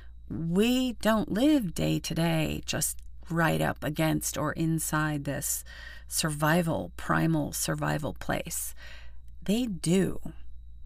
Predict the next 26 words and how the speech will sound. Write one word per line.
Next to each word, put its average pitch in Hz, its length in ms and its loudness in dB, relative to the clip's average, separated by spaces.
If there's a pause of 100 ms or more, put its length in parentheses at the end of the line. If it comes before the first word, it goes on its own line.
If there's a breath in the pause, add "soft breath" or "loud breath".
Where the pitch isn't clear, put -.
(320)
Their 190 240 6
brains 196 500 4
are 151 120 4
wired 147 640 0
in 156 160 2
such - 320 0
a 160 80 0
way 156 500 -2 (140)
that 151 140 0
is 156 100 0
so - 300 4
simplistic. - 920 -2 (920 loud breath)
Their 165 200 4
minds 190 580 6
are, 151 340 4 (240)
their 160 240 0
bodies, 165 580 4
their 156 160 2
emotions 156 800 2 (420 soft breath)
that - 160 0
they 156 200 2
cannot 175 460 4
feel, 156 540 0 (960 soft breath)
leave 170 320 6
them 147 220 4
with 151 260 -2